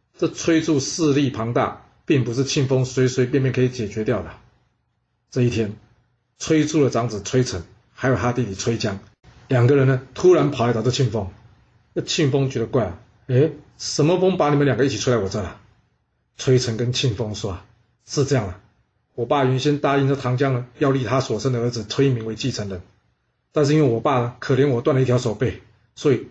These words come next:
一直不忍心把这事说出口。我为了成全我爸爸，所以主动呢，将这继承人的位置呢，让给了这崔明。而我呢，则是愿意在崔义呢，终老一生。没想到我都已经做成这样了，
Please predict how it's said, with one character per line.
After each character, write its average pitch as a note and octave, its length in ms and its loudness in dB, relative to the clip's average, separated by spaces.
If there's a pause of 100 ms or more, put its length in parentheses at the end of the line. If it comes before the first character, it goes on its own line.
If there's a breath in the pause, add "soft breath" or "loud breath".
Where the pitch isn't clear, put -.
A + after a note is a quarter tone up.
一 E3 80 -2
直 D3 120 -2
不 D3+ 100 0
忍 C3+ 120 4
心 C#3+ 120 2
把 A2+ 100 0
这 C3 120 0
事 B2+ 180 -2
说 B2+ 180 2
出 B2+ 140 -2
口。 F#2 260 -8 (600)
我 C3 140 0
为 D#3 120 4
了 D3 60 4
成 D3 180 0
全 C#3 100 2
我 A#2 120 0
爸 B2 160 2
爸， G2+ 240 -6 (280 soft breath)
所 D#3 200 0
以 D3+ 40 0
主 A#2+ 200 -4
动 C#3 140 2
呢， A#2+ 120 -6 (100)
将 C#3+ 140 -2
这 C#3+ 80 2
继 D3 160 0
承 B2+ 160 0
人 A#2+ 80 -2
的 B2+ 60 2
位 C#3 100 4
置 A#2 120 -2
呢， G#2+ 200 -10
让 C3+ 160 0
给 G#2+ 80 -4
了 A2+ 80 -4
这 A#2+ 80 0
崔 A#2 220 -2
明。 F#2 160 -8 (560)
而 D3+ 100 2
我 C#3 180 6
呢， B2 200 0 (180)
则 D3 140 2
是 F3 100 2
愿 D#3 140 4
意 D3+ 40 2
在 D3+ 140 2
崔 D3 240 2
义 D3 60 0
呢， B2+ 180 0
终 C#3 180 0
老 G#2 160 2
一 A#2+ 100 2
生。 A2 280 -2 (640 soft breath)
没 C#3+ 180 2
想 C3+ 220 0
到 D#3+ 80 2
我 B2 100 4
都 C#3 120 6
已 B2+ 40 2
经 C#3+ 80 0
做 D3 140 4
成 B2 160 2
这 D3 100 0
样 B2+ 160 2
了， F2+ 160 -6